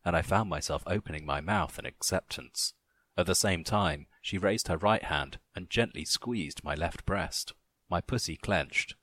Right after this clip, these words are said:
and the moment was made even more exquisite by the fact that my husband was watching from only a few feet away.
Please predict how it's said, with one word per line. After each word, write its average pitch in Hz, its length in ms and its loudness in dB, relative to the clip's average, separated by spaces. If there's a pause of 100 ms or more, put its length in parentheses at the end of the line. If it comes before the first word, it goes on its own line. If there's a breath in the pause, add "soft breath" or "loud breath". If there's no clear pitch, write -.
and 87 160 -2
the 90 40 -2
moment 104 340 4
was 78 120 -4
made 82 220 -2
even 82 180 -2
more 78 160 -6
exquisite - 600 -2
by 78 120 2
the 80 80 2
fact - 200 4
that 82 120 -10
my 78 140 0
husband 107 420 -2
was - 160 -10
watching - 420 -4
from 87 140 -6
only 95 240 0
a 67 60 -4
few 87 200 -4
feet - 320 -4
away. 76 420 0